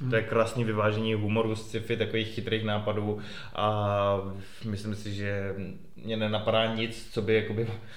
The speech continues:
Speaker 2: za těch nějakých už dneska třicet let vlastně na to dokázalo navázat, na Návrat do budoucnosti.
Speaker 1: A kdyby si řekl nějaký film, u kterého si jako na konci prostě brečel, nebo v průběhu, který jako fakt jako emočně dostal?
Speaker 2: Pokud se bavíme o nerdských filmech, tak to budu muset sakra dlouho přemýšlet, teda.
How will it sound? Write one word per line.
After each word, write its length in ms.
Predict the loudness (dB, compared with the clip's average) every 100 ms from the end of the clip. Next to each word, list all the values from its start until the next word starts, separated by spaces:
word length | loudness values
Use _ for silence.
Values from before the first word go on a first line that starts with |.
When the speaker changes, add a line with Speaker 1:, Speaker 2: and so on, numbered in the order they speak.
| -12 -10
Speaker 2:
za 160 | -2 0
těch 200 | 0 2
nějakých 320 | 2 2 0
už 100 | 0
dneska 260 | 0 2 0
třicet 360 | 0 -2 0
let 100 | 2
vlastně 260 | 2 0 0
na 100 | 0
to 80 | 0
dokázalo 460 | 0 0 0 0
navázat, 560 | 2 0 0 0 -4 -6
na 80 | -4
Návrat 240 | -4 -2
do 80 | -4
budoucnosti. 600 | -4 -6 -8 -10 -10 -10 -12 -14 -12 -6
Speaker 1:
A 60 |
kdyby 220 | 0 2
si 480 | 0 -2 -4 -2 -2
řekl 220 | -4 -4
nějaký 260 | -4 -4 -4
film, 220 | -4 -4
u 40 | -4
kterého 260 | -4 -4
si 160 | -4 -6
jako 180 | -6 -6
na 120 | -8
konci 320 | -8 -10 -10
prostě 280 | -10 -10 -10
brečel, 340 | -10 -10 -10 -10
nebo 120 | -10
v 80 | -6
průběhu, 500 | -2 -2 -2 -4 -8 -10
který 140 | -10
jako 200 | -8 -8
fakt 220 | -8 -6 -6
jako 260 | -4 -6 -4
emočně 400 | -4 -4 -4 -6
dostal? 460 | -6 -10 -10 -10 -12 -14 -14 -10 -8
Speaker 2:
Pokud 240 | -6 -4
se 60 | 0
bavíme 220 | 2 2
o 40 |
nerdských 440 | 0 0 -4 -6 -2
filmech, 280 | 0 0
tak 100 | -4 -6
to 100 | -4
budu 120 | -4
muset 300 | -2 -6 -6
sakra 240 | -6 -2
dlouho 280 | 0 0 -2
přemýšlet, 480 | -4 -6 -6 -8 -8
teda. 180 | -8